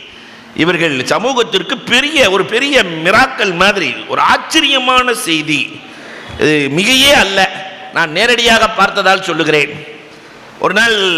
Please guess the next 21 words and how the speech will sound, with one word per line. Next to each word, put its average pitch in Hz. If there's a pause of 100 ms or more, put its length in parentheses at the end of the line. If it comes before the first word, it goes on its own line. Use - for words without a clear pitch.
(540)
தேக்ஷா, 175 (800)
ஆ, 151
ஒவ்வொரு 196
அஜர்த்து 214
துவா 196
ஓதி 180
அதே 170
மாதிரி 196
நம்மள்ட்டே 196
விட்டுட்டாங்க. 165
அடுத்த 208
நாள் 220
எனக்கு 180
ஃபோன் 196
வருது, 156 (120)
"அஜரத்து 185
இப்ப, 147 (340)
ஆ, 139
பக்காத்தி 208
வேலையும் 190
ஆரம்பிச்சிட்டீங்களான்னு." 139